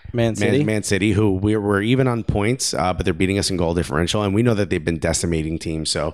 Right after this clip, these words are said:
Speaker 1: Mm-hmm.
Speaker 2: uh, you know, I feel pretty good about
Speaker 1: They've been slowing down, though.
Speaker 2: Yeah, they have. Uh, Kun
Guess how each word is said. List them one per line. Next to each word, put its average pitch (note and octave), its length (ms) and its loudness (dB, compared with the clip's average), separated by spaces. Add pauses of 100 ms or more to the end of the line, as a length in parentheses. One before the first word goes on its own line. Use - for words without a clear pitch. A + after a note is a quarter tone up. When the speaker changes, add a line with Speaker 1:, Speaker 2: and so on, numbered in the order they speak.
(120)
Speaker 1:
Mm-hmm. A#2+ 280 -2
Speaker 2:
uh, F2 160 0
you F2 160 -2
know, F#2+ 100 0
I D#2+ 100 0
feel F#2+ 180 -2
pretty G2+ 180 0
good F#2 160 0
about D2+ 380 -2
Speaker 1:
They've G3 160 2
been B3 100 -2
slowing D#3 300 0
down, F#2+ 260 -6
though. - 180 -10
Speaker 2:
Yeah, D#3+ 200 2
they E3 100 2
have. C3 260 0
Uh, B2 120 -2
Kun C#3+ 200 2